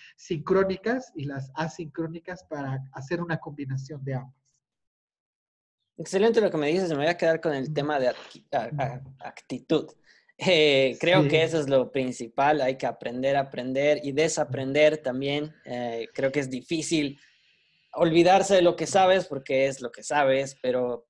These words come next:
Speaker 2: ni modo, es tiempo de
Speaker 1: Ujú.
Speaker 2: empezar a aprender nuevas cosas.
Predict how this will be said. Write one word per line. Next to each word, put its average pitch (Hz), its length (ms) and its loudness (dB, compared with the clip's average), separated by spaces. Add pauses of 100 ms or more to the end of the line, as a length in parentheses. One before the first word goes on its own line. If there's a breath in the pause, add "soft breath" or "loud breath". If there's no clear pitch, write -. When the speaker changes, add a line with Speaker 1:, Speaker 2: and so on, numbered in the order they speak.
(120)
Speaker 2:
ni 127 160 -8
modo, 123 280 -2
es 123 160 -8
tiempo 139 380 -4
de 131 400 2
Speaker 1:
Ujú. 123 80 -6
Speaker 2:
empezar 131 320 -4
a 127 40 -8
aprender 127 300 -6
nuevas 123 280 -8
cosas. 151 500 2